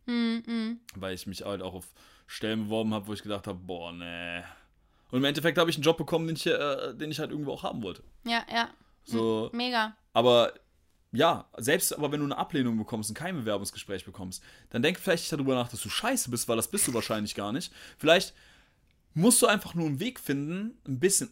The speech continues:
Speaker 2: auffälliger zu werden. Und halt vielleicht, wenn du dann ein Bewerbungsgespräch hast, was nicht so lief, vielleicht lag's an dir, weil du vielleicht zu nervös warst, dann weißt du es aber fürs nächste Mal. Das ist kein, das ist kein Versagen, dafür muss man nicht selber si-, si-, mit sich ins Gericht gehen, sowas passiert.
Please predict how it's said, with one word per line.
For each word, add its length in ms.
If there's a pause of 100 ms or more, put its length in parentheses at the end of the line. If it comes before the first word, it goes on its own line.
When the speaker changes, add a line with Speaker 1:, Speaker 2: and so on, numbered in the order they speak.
Speaker 2:
auffälliger 640
zu 200
werden. 360 (420)
Und 380
halt 360 (720)
vielleicht, 600
wenn 120
du 80
dann 140
ein 40
Bewerbungsgespräch 760
hast, 200
was 200
nicht 120
so 100
lief, 440 (140)
vielleicht 440 (260)
lag's 360
an 120
dir, 140
weil 100
du 60
vielleicht 200
zu 100
nervös 380
warst, 220
dann 100
weißt 200
du 40
es 80
aber 160
fürs 260
nächste 300
Mal. 300
Das 140
ist 140
kein, 260
das 120
ist 100
kein 160
Versagen, 420
dafür 240
muss 160
man 180
nicht 200
selber 500 (420)
si-, 180
si-, 200
mit 180
sich 140
ins 140
Gericht 280
gehen, 160
sowas 220
passiert. 500